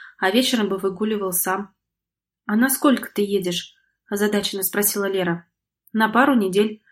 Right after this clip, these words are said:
Вадик займётся делами здесь, я там», пояснил Макс, останавливаясь и опираясь локтём на ограждение. «Давай, решайся. Не смогу без тебя две недели продержаться». Лера смущённо отвела взгляд в сторону,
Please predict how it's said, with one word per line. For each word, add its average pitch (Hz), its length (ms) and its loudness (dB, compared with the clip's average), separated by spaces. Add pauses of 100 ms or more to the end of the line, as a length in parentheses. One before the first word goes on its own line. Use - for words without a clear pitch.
(680)
Вадик 240 320 4
займётся 226 500 2
делами 214 400 2
здесь, 277 440 0 (160)
я 226 200 0
там», 208 360 0 (320)
пояснил 208 440 2
Макс, 262 300 2
останавливаясь 202 720 0
и 190 60 -6
опираясь 196 480 -2
локтём 190 380 -4
на 190 80 -2
ограждение. 185 680 0 (440)
«Давай, 240 320 4
решайся. 185 600 -2 (380)
Не 226 120 0
смогу 254 320 4
без 190 180 -2
тебя 240 240 4
две 214 180 2
недели 214 320 0
продержаться». 180 800 -6 (580)
Лера 302 280 6
смущённо 240 540 2
отвела 202 360 -2
взгляд 208 380 -4
в - 40 -8
сторону, 247 520 0